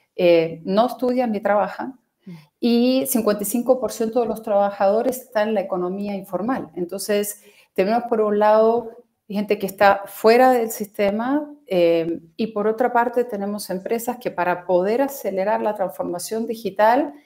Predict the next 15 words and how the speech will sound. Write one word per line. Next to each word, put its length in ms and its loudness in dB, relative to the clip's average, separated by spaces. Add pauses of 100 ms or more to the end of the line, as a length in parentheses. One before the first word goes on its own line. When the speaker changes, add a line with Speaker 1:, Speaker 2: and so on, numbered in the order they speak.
(180)
Speaker 1:
están 360 -2
encontrando 600 -4
en 120 -4
Latinoamérica 580 -2
en 120 -4
promedio 640 2 (300)
que 100 2
solamente 840 4
un 160 -2
cincuenta 500 0
por 140 -4
ciento 720 -2
de 140 -10
sus 240 -8
demandas 580 -8